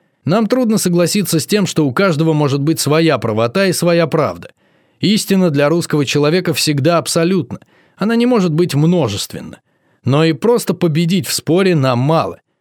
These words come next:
Нам же еще необходимо убедить в своей правоте оппонента. Только тогда душа наша находит покой.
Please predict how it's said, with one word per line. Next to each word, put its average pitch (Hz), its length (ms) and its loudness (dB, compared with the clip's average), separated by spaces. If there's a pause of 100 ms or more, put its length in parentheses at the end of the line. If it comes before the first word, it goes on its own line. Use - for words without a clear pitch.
(340)
Нам 143 240 0
же 143 120 0
еще 151 180 0
необходимо 135 560 0
убедить 117 400 -2
в - 40 -6
своей 123 260 2
правоте 120 460 0
оппонента. 147 600 0 (420)
Только 165 260 0
тогда 165 440 0
душа 151 400 -2
наша 120 300 -2
находит 117 520 -2
покой. - 500 -2